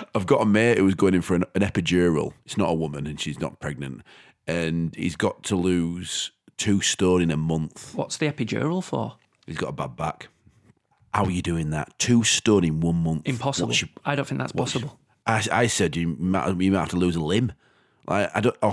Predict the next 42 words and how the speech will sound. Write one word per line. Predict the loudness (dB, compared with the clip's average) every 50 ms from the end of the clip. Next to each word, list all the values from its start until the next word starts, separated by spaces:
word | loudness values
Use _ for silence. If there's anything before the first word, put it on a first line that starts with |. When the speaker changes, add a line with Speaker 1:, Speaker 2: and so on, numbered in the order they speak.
| 0 0
Speaker 1:
or, | 0 0 0 0 _ _
or | -2
fake | 0 0 0 0 2 2 2 0 -2 -4
it. | -4 -4 -4 -12 -10 -6
Speaker 2:
If | -6 -6 -4
that | -4 -2
was | -4 -4
possible, | -2 -4 -4 -4 -2 -4 -4 -4 -6 -6 -8 -8 -12 _ _
to, | -6 -6
to | -4 -4 -6 -4 -2 0
lose | 0 0 -2 -2
two | -6 -4 -2 -2 -2
stone | -2 -2 -2 0 0 0
in | -2 -2
a | -2
month, | -2 -2 -4 -4 -10 -12 _ _
everybody | -6 -6 -2 -2 -2 -2 -2 -4 -4
would | -4 -4
be | -4 -4
on | -4 -4 -4
that. | -6 -6 -8 -10 -16 _ _ _
Speaker 1:
It's | _ -10 -6
hard, | -4 -4 -4 -4 -2
that, | -2 -2 -2 -2
innit? | -2 -4 -6 _ _ _ _
I | 0 2
reckon | 2 2 2 2 0
if | 0 0 0
you, | 0 0 0 _
if | -4 -2
you | 0 2
didn't | 2 2 2
eat | 2 -2 0
anything, | 2 2 2 2 0 0
you | 0 0
might | 0 0 -2
lose | -4 -4
a |
stone | -4 -6 -4 0 0 0 0
in | 0 -2
a | -4
month. | -4 -6 -6 -8 -12 -20